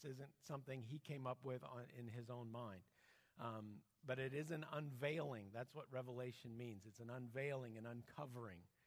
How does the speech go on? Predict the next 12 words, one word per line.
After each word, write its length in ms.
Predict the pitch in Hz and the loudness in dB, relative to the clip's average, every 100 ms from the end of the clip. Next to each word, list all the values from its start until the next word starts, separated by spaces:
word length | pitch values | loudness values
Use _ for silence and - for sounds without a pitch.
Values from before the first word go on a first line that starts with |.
| _ - _ _ | _ -20 _ _
uh, 240 | - 104 101 | -6 -4 -6
of 80 | - | -2
something. 300 | 123 110 98 - | -2 -2 -6 -4
So 80 | 123 | 0
he's 160 | 113 110 | 0 0
making 500 | 123 151 165 180 160 | 4 4 4 4 4
it 120 | 151 156 110 | 2 -2 0
visible. 440 | 147 127 120 107 - _ _ _ _ _ _ _ _ - | 2 2 0 0 -6 _ _ _ _ _ _ _ _ -4
Okay, 200 | 120 131 143 | 2 2 2
so 80 | 151 | -2
the 220 | 123 127 | 0 4
angel 360 | 147 180 175 | 4 4 2